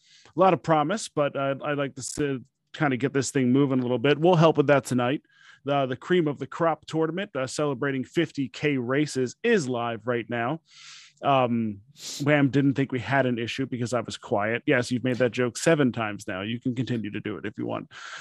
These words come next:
Um, sorry, I will stop reading the chat now and run a show. Uh, <laughs>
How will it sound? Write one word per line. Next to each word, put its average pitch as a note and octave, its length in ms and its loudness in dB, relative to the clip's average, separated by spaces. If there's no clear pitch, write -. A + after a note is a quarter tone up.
Um, A2+ 320 2
sorry, D3+ 280 6
I G#3 160 4
will B3 100 2
stop D3 260 2
reading C3 200 4
the B2+ 80 0
chat C#3+ 320 4
now D#3 240 4
and B2+ 100 0
run C3 140 2
a A#2+ 40 -6
show. D#3 520 0
Uh, D3 220 0
<laughs> F#3+ 100 -2